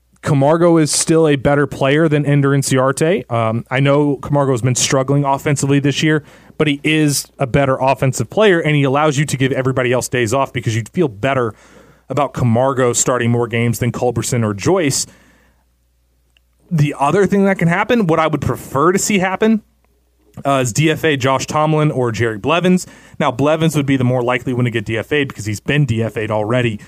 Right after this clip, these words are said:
um, and he's barely getting into any games anymore. Tomlin, I just worry about the regression. It's gonna come.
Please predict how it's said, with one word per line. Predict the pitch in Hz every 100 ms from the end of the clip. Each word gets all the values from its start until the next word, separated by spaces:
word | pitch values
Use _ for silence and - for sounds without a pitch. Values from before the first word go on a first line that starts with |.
| - - _
um, | 127 120 107 - _ _
and | 147
he's | 127
barely | 107 104 127 120
getting | 120 117 117
into | 110
any | 101
games | 98 120 147 110
anymore. | 120 117 117 - - _
Tomlin, | - 180 262 214
I | 190
just | 175
worry | 131 139 151
about | 135 131 117
the | 117
regression. | 110 117 104 - 104
It's | 104
gonna | - 208
come. | 185 160 156 151